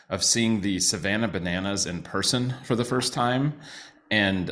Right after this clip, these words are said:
uh, I learned the, uh, the absolute joy of watching that <laughs> in person. Uh, I've, of course, seen them online, uh, endlessly. They're all over social media, um, you know, to the point of, I think, b-, you know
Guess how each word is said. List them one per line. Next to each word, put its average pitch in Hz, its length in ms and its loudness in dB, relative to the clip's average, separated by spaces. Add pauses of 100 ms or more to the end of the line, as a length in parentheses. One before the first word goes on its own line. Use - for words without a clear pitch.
uh, 95 540 4
I 139 160 4
learned 147 500 2
the, 98 220 0
uh, 87 580 -2
the 92 200 -4
absolute 117 520 2
joy 92 460 0
of 80 220 -4
watching 85 400 -4
that 101 260 2
<laughs> - 160 -4
in 101 80 0
person. 120 560 -2 (440)
Uh, 85 380 2
I've, 82 140 0
of - 300 -12
course, - 300 6
seen 120 220 6
them 101 360 4
online, 95 880 0
uh, 92 180 -2
endlessly. 98 800 0 (300)
They're 82 380 0
all 107 200 6
over 92 160 4
social 98 340 0
media, 87 640 0 (440)
um, 82 500 -6
you 104 100 0
know, 90 160 0
to - 140 -2
the 104 80 -2
point 131 360 2
of, 104 120 2
I 98 100 4
think, 95 480 -4
b-, 104 140 -8
you 101 100 -4
know 85 200 -4